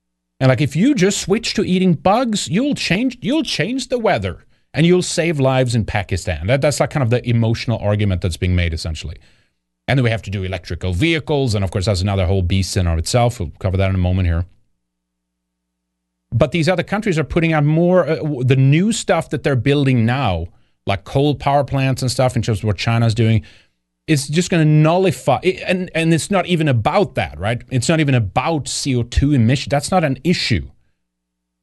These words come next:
That's not, that's not a problem. S-, carbon, carbon dioxide is not a problem.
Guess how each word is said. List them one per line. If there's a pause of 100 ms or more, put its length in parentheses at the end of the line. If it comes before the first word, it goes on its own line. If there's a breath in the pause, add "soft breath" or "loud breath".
That's
not,
that's
not
a
problem.
S-,
carbon, (140)
carbon
dioxide
is
not
a
problem.